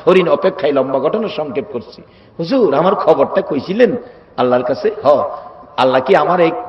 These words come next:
প্রশ্নের কোনো জবাব দিছে?" "হ, জবাব দিছে তো।" "হরিণ কো আশ্চর্য, আমি একটা পশু, আমার প্রশ্নের জবাব আমার আল্লাহ দিছে,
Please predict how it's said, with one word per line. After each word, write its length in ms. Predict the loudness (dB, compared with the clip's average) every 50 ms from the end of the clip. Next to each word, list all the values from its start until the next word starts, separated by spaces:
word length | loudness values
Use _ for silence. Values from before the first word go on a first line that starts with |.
| -14 -16 -18 -10 -6
প্রশ্নের 380 | -4 -2 -2 -2 -4 -4 -4 -4
কোনো 200 | -2 -2 -2 -2
জবাব 440 | 0 0 2 2 2 0 -2 -2 -4
দিছে?" 400 | -6 -2 2 2 2 2 2 0 0
"হ, 260 | 0 0 2 2 2 0
জবাব 320 | 2 2 2 0 -2 -4
দিছে 260 | -8 -10 -8 -6 -6 -4
তো।" 280 | -2 -2 -2 -2 -6 -12 -18 -8 -2 2
"হরিণ 240 | 2 2 2 2 0
কো 140 | 0 0 0
আশ্চর্য, 760 | 2 2 0 -2 -2 0 0 0 0 2 4 6 6 6 6 4 0 -4 -2 0
আমি 240 | 0 2 2 2
একটা 240 | 2 2 2 2 0 2 4 6
পশু, 640 | 6 6 6 6 6 8 8 8 8 8 6 4 2 0 0 2
আমার 380 | 4 4 6 6 6 6 6 4
প্রশ্নের 560 | 4 4 6 6 4 4 4 4 4 4 6
জবাব 400 | 6 6 6 6 6 4 4 4
আমার 240 | 4 4 6 6 6
আল্লাহ 300 | 6 6 6 6 4 4
দিছে, 580 | 4 2 2 4 4 6 6 8 6 6 4